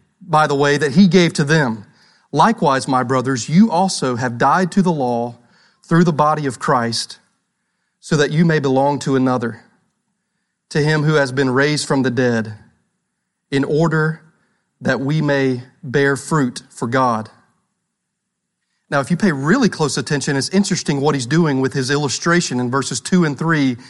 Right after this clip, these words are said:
and then his point in verse four. Because, of course, in what he said in two and three about the marriage, it was who? It was the woman's husband who died. Do you see?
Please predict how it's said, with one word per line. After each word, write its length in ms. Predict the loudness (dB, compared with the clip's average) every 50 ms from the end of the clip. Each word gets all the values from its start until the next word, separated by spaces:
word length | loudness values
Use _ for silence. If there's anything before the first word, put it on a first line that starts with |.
| -20 _ -6
and 100 | -2 0
then 120 | 0 0
his 120 | 0 -2 -4
point 360 | -6 -2 0 0 0 0 -2
in 100 | -4 -2
verse 220 | -2 -2 -2 -4
four. 500 | -2 0 2 2 2 2 -2 -4 -8 -14 _ _ _ _ -20 -20 _ _ -4
Because, 280 | -2 0 2 2 2
of 120 | 0 -2 -2
course, 300 | 0 2 2 2 2 0
in 200 | 2 2 2 4
what 160 | 4 2 2
he 100 | 2 2
said 300 | 0 -2 -2 0 0 0
in 120 | -2 -2
two 220 | -2 -2 -2 0 0
and 120 | -2 -2
three 240 | -2 -2 0 0 0
about 240 | 0 0 -2 -2 -2
the 60 | -4
marriage, 760 | -4 -2 0 0 2 2 2 0 -2 -4 -6 -8 -8 -10 -12 _ _ _ _ _ _ _ _
it 180 | 0 2 2 2
was 440 | 2 2 2 2 0 -2 -4 -6 -8
who? 280 | -6 -4 -2 -2 -2
It 140 | -2 -2 -2
was 200 | -2 -2 -2 -2
the 80 | -4 -4
woman's 500 | -4 -2 0 0 2 2 2 0 -2 -4
husband 560 | -6 -6 -4 -4 -4 -4 -4 -4 -4 -4 -4
who 100 | -6 -4
died. 400 | -4 -2 -2 -2 -4 -6 -8 -8
Do 60 | -8
you 80 | -8 -6
see? 320 | -6 -6 -6 -6 -6